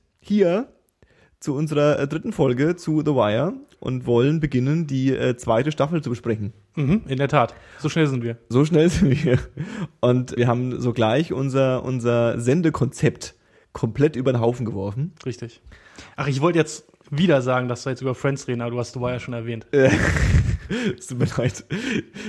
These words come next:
Speaker 1: Nee, tatsächlich haben wir uns überlegt, dass wir es nicht so machen wie bei den letzten beiden Episoden, dass wir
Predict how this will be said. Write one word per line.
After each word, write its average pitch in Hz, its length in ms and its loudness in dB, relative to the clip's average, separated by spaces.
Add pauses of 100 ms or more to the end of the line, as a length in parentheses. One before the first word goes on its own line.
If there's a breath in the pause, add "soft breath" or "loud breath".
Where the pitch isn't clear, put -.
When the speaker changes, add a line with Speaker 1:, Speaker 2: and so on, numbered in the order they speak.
(140)
Speaker 1:
Nee, 139 140 2
tatsächlich 160 680 0
haben 127 160 -4
wir 131 200 2
uns 123 480 -6
überlegt, 117 580 0
dass 123 220 -2
wir 120 320 2
es 117 160 -4
nicht 156 120 0
so 151 120 2
machen 117 280 0
wie 113 80 -2
bei 107 220 0
den 101 240 -2
letzten 123 380 -4
beiden 95 320 -6
Episoden, 110 520 -8
dass 107 200 -6
wir 107 260 -2